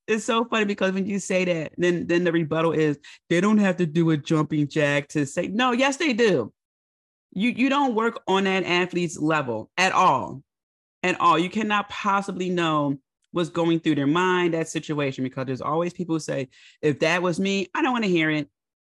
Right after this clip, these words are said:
I don't wanna," you haven't been in a situation remotely similar to that. You don't know how you would react. You can't say, "If that was me, this is what I would have done."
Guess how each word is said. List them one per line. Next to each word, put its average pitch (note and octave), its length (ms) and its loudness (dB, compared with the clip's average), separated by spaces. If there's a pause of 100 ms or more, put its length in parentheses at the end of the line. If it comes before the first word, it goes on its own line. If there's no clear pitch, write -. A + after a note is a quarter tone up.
(120)
I G3+ 60 -2
don't A3 80 -2
wanna," G#3+ 120 -2
you C4+ 260 0
haven't B3 280 -2 (560)
been G#3+ 280 0
in F#3+ 180 -2
a F3 100 2
situation F#3 680 -4
remotely E3 500 0
similar G3 600 -2
to C#3+ 140 -8
that. B2 260 -4 (360)
You A3+ 100 0
don't B3+ 220 2
know B3 160 2
how G#3 420 -2
you G3 240 -2
would E3 200 0
react. C#3+ 400 0 (640)
You G3 120 -4
can't A3+ 280 -2
say, A3 260 -2
"If D#3 200 0
that F3 200 2
was D#3 180 -2
me, E3+ 280 4
this D#3+ 200 -2
is D#3+ 60 -4
what D#3 140 -2
I D#3+ 80 0
would D#3+ 120 0
have D#3+ 120 -2
done." F3 240 -2